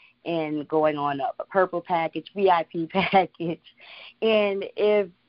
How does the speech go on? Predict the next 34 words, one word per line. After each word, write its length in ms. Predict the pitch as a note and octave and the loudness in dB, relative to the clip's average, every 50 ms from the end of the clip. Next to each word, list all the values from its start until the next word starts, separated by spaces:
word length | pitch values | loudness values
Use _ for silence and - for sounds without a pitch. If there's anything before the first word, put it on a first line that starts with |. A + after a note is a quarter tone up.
| _ _ | _ _
if 140 | G3 F#3+ E3 | -2 -2 2
this 180 | - A3 G#3+ G#3 _ - | 2 2 2 2 _ 0
is 220 | G#3+ G#3 G3 F#3 - _ _ _ _ - - | 0 0 0 -2 -8 _ _ _ _ -2 2
something 300 | A3+ G#3+ G3+ G3+ G3+ G3 | 2 2 2 2 -6 -6
that 220 | G3 F#3 - - | -8 -8 -8 -10
you 80 | A3 G#3 | -10 -8
want 160 | F#3+ F3+ F3 | -6 -6 -8
to 60 | E3+ E3+ | -8 -10
support 440 | - F#3 - - C4+ C4 C4 B3+ - | -12 -14 -4 0 2 2 2 2 0
in 160 | - G3+ F#3+ | -2 -6 -8
terms 360 | - - F#3 F3+ F3+ F3 F3 E3+ | -4 -2 -2 0 0 -2 0 -2
of 120 | F3+ E3 | -2 0
what 160 | E3 F3+ F3+ | 2 4 6
our 140 | G#3 A#3+ B3+ | 6 6 4
mission 400 | A#3+ F#3+ F3 - - - E3+ E3+ | 2 -6 -10 -12 -12 -12 -10 -8
is, 300 | E3 E3 E3 D#3+ D#3+ D#3+ _ _ _ _ - - _ _ _ _ | -8 -8 -8 -8 -10 -12 _ _ _ _ -20 -20 _ _ _ _
and 140 | - F#3 F#3 | 0 0 2
you're 160 | F3 E3 - - | 2 0 0 0
unable 480 | - F3+ F3+ F3+ - D#3+ F3 E3+ E3+ E3 | 0 0 0 2 2 0 0 0 -2 -6
to 160 | - - E3 | -4 -4 -2
make 300 | D#3 F3 A#3 B3 G#3+ - | 0 0 0 -2 0 0
it, 260 | A#3 A3+ A3 A3 - | 0 2 2 0 0
we 140 | F#3+ F#3 F3+ | -2 -2 -2
have 240 | D#3+ F3 E3+ D#3+ - - _ | 2 2 0 0 0 -2 _
other 260 | - G3+ G#3 G3+ G3+ - | 0 2 2 0 2 4
options 340 | - E3+ E3+ - F3 D#3+ D#3+ | 2 2 2 0 -6 -6 -6
as 80 | D#3 D#3 | -6 -2
well. 180 | E3 F3 E3+ E3+ | 0 0 0 2
We 120 | E3+ E3+ | 0 -2
have 140 | D#3+ D3+ D3 - - - - | -2 -4 -6 -4 -8 -10 0
shirts 300 | - A#3+ A#3 G3 E3+ - _ _ _ - - - - - _ _ - | 2 4 4 4 2 -2 _ _ _ -20 -20 -20 -20 -20 _ _ 2
that 160 | E3+ E3 - | 2 4 4
we 100 | E3+ E3+ | 0 -2
designed, 640 | E3 F3 D#3+ E3 E3 E3 E3+ E3 E3 E3 D#3+ E3 | -2 -4 -2 -2 0 0 0 -2 -4 -4 -6 -8